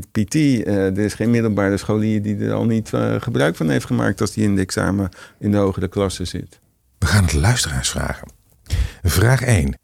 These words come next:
Speaker 2: Ik vind de markt nu wat grillig en ik ben op zoek naar een manier om een deel van mijn portefeuille met minder risico te beleggen dan alleen in, eh,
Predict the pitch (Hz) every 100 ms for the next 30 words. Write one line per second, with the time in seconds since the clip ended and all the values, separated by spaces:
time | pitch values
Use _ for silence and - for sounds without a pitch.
0 | _ 139 - 165 131 117 135 90 - -
1 | 131 110 107 - 139 143 131 - 107 87
2 | 98 92 - 160 117 98 95 92 123 151
3 | - 92 87 110 120 110 98 90 90 87
4 | - 95 85 82 - - - - 92 90
5 | 156 120 104 92 101 95 - 90 95 90
6 | 80 82 80 - 80 87 82 82 - 87
7 | 80 78 - 73